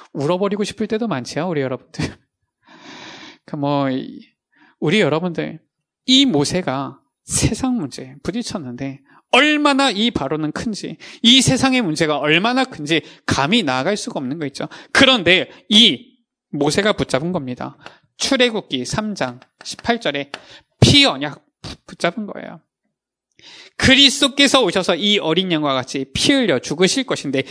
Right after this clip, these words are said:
이 피를 문설주에 바르는 자는 죽음의 사자가 넘어가게 될 것이다. 유월절.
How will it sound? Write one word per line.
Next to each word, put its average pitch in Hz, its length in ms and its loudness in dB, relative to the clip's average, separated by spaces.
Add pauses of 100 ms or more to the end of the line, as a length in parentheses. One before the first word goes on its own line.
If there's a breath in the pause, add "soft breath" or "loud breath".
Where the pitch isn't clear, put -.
(140)
이 233 280 6
피를 - 280 4
문설주에 196 720 2
바르는 180 520 -2
자는 254 540 2 (260 loud breath)
죽음의 151 420 -2
사자가 139 640 -4
넘어가게 175 600 -2
될 160 160 -2
것이다. 135 400 -8
유월절. 127 1000 -2